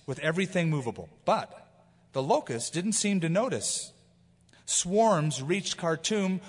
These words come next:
more than two thousand miles to the east of Timbuktu, and then turned south, spreading across Ethiopia, Kenya, and the Belgian Congo. And in nineteen thirty-two, striking into the lush farmland of Angola and Rhodesia.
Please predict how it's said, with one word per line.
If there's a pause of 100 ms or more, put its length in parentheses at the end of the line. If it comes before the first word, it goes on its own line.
(120)
more
than
two
thousand
miles
to
the (100)
east
of
Timbuktu, (380)
and
then
turned
south,
spreading
across
Ethiopia,
Kenya, (220)
and
the
Belgian
Congo. (100)
And
in
nineteen
thirty-two,
striking
into
the
lush
farmland (240)
of
Angola
and
Rhodesia.